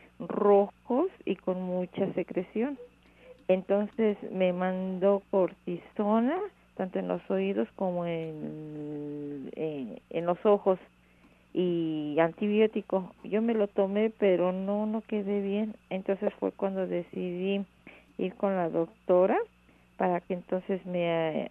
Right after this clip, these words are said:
ayudara a reforzar mi sistema inmunológico, y ella me dio tratamiento. Lo que siento que me ayudó mucho,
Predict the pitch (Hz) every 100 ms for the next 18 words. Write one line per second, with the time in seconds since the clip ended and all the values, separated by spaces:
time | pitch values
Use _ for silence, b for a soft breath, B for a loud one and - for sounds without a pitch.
0 | _ - 175 180 185 185 180 180 151 160
1 | 156 - 175 - 185 185 185 - 170 -
2 | 185 185 175 170 160 160 170 180 190 -
3 | 320 392 _ B B B B - 185 196
4 | 196 190 185 185 180 180 180 196 202 214
5 | 226 226 214 208 _ _ _ _ _ -
6 | 180 - 190 - 247 254 294 262 233 214
7 | 196 190 208 202 143 - _ - 185 208
8 | 220 - 202 156